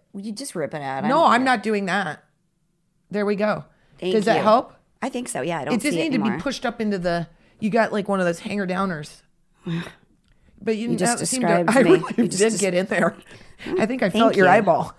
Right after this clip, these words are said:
Speaker 2: <laughs>
Speaker 1: That's fine. It doesn't bother me. It's
Speaker 2: It,
Speaker 1: so funny.
Speaker 2: I know.
Speaker 1: My husband,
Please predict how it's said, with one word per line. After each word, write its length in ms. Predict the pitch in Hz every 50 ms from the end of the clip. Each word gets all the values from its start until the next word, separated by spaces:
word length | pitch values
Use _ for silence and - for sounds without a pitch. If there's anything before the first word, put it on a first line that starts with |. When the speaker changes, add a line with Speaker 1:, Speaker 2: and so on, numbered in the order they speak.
| _
Speaker 2:
<laughs> 140 | - 226 -
Speaker 1:
That's 180 | 190 240 - -
fine. 120 | 254 - -
It 120 | - 190 190
doesn't 220 | 294 269 302 277
bother 280 | 220 190 190 196 226 190
me. 200 | 151 135 101 -
It's 100 | 185 254
Speaker 2:
It, 40 | 262
Speaker 1:
so 80 | 240 240
funny. 180 | - - 240
Speaker 2:
I 40 | 262
know. 280 | 262 254 233 185 151 - - -
Speaker 1:
My 100 | - 208
husband, 500 | 240 233 240 226 214 202 233 233 247 269